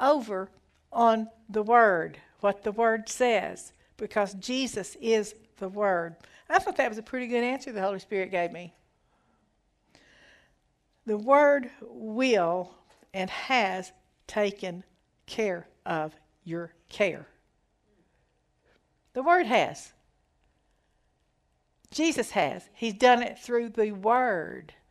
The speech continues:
Amen? So, we need to stand fast in the victory because Jesus said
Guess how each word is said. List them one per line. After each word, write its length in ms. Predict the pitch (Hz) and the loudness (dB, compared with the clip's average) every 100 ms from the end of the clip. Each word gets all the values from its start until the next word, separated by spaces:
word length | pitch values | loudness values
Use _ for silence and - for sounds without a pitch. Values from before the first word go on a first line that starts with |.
| _ _ _ - | _ _ _ -4
Amen? 600 | 214 220 233 247 247 247 _ _ - - - - | -4 -2 -2 -2 -4 -10 _ _ -20 -20 -20 -20
So, 500 | - 262 233 208 220 240 _ - _ _ | -2 6 6 6 2 -4 _ -20 _ _
we 280 | 247 330 381 | 0 2 2
need 280 | 349 330 269 | 0 -2 -4
to 80 | |
stand 360 | - 277 247 220 | -6 -4 -4 -2
fast 600 | 226 175 - - - - - _ _ _ _ _ _ _ _ | -2 -2 -4 -10 -14 -14 -20 _ _ _ _ _ _ _ _
in 160 | 208 190 | -10 -6
the 80 | 180 | -6
victory 640 | 180 254 247 247 240 233 - _ _ _ _ _ _ _ _ | 0 0 -2 -6 -6 -6 -12 _ _ _ _ _ _ _ _
because 440 | 202 - 196 190 - | -8 -4 -4 -6 -16
Jesus 440 | - 254 254 - 208 | -8 -4 -4 -6 -10
said 640 | - - 247 214 92 160 | -8 -4 0 -2 -4 -12